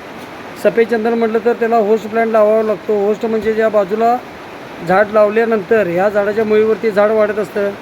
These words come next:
आता शेतकरी बंधूंना रोपं आल्यानंतर एक चार पाच दिवस रोपं ठेवायचे आहेत तिथल्या वातावरणात सुटेबल होण्यासाठी. आणि रोप लावल्यानंतर त्या बाजूला तूर, मका, त्याबरोबर रोपांच्या बरोबर आपण लाल माठ ही शेतकरी बंधूंना देत असतो, जेणेकरून ते कट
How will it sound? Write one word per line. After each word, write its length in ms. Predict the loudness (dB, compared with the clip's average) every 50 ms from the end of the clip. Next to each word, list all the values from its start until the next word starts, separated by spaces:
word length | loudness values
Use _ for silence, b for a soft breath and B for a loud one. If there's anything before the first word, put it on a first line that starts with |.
| -14 -16 -16 -16 -14 -10 -6
आता 140 | -2 -2 0 0
शेतकरी 300 | 0 -2 0 0 0 2
बंधूंना 380 | 2 2 0 0 0 0 2 2
रोपं 240 | 2 2 2 2 2
आल्यानंतर 400 | 2 2 0 -2 0 0 0 2
एक 180 | 2 2 0 -2 -6 -12 -18 -18 -18 -18 -6 -2
चार 140 | 0 0 2
पाच 220 | 2 0 0 2
दिवस 220 | 2 2 2 2 2
रोपं 220 | 0 0 2 0
ठेवायचे 440 | 0 2 2 2 2 2 2 0 0
आहेत 180 | -2 -2 -4 -6 -10 -14 -18 -18 -18 -18 -16 -16 -16 -10 -8
तिथल्या 220 | -6 0 2 2
वातावरणात 600 | 4 4 2 2 0 0 0 0 -4 -4 -8 -10 -10
सुटेबल 300 | -2 0 0 2 2 2
होण्यासाठी. 560 | 2 2 2 2 2 0 0 0 0 -2 -2 -4 -6 -10 -16 -16 -16 -16 -10 -8
आणि 200 | -4 0 2 4 4
रोप 200 | 4 2 2 2
लावल्यानंतर 440 | 0 0 2 2 0 0 0 -2 0 0
त्या 120 | 0 0
बाजूला 340 | 0 0 0 0 0 0 -2 -4 -2 -2
तूर, 200 | 0 0 0 0
मका, 360 | 0 0 0 2 2 2 2 0 -6 -10 -12 -12 -12 -12 -14 -4 0
त्याबरोबर 500 | 2 2 4 4 2 2 2 2 2 2 0
रोपांच्या 380 | -2 -2 -2 -2 -2 -2 -2
बरोबर 160 | 0 0 0
आपण 180 | 0 0 -2 -4
लाल 280 | 0 2 2 2 2 2
माठ 240 | 0 0 -2 0 0
ही 100 | -2 -2 -2
शेतकरी 340 | -4 -6 -4 -2 -2 0
बंधूंना 360 | 0 0 -2 -2 -2 -2 -4 -2
देत 220 | 0 0 0 2 0
असतो, 260 | -2 -2 0 0 0 0 0 -4 -8 -10 -12 -12 -12 -12 -12 -14 -12 -2 2
जेणेकरून 420 | 2 2 2 2 2 2 2 2 2 2
ते 100 | 2 2 2 0 0
कट 160 | 0 0 0